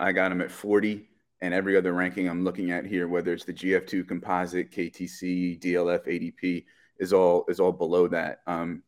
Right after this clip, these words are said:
so, uh, you know, K T C says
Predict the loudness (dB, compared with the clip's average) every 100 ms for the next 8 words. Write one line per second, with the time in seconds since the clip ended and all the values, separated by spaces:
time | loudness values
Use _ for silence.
0 | _ _ _ _ 6 8 8 6 2 _
1 | _ _ _ 0 4 4 2 2 6 6
2 | 4 -6 _ 4 4 4 -2 0 0 0
3 | 4 4 4